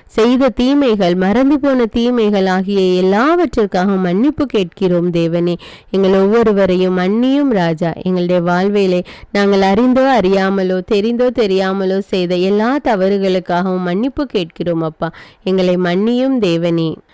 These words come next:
இன்று முதல் தூய்மையான நேர்மையான வாழ்வு வாழ எங்களை ஒப்பு கொடுக்கிறோம் தேவனே. எங்கள் ஒவ்வொருவரையும் வழி நடத்தும் அப்பா.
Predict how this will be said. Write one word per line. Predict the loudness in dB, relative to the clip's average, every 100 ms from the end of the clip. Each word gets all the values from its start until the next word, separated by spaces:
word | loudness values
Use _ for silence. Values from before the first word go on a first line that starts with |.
| _ -4
இன்று | 0 2 2
முதல் | 2 2 0 0
தூய்மையான | 0 2 4 4 2 2 2 2 2
நேர்மையான | 2 2 2 2 2 0 0 0
வாழ்வு | 0 2 2 0
வாழ | 2 2 2
எங்களை | 0 0 0 0
ஒப்பு | -2 -2 -2 0
கொடுக்கிறோம் | 0 0 0 0 0 0
தேவனே. | 0 0 0 0
எங்கள் | 0 0
ஒவ்வொருவரையும் | 0 0 2 2 0 0 0 0
வழி | -2 0 0
நடத்தும் | 0 0 -4 -4 -4
அப்பா. | -4 -4 -8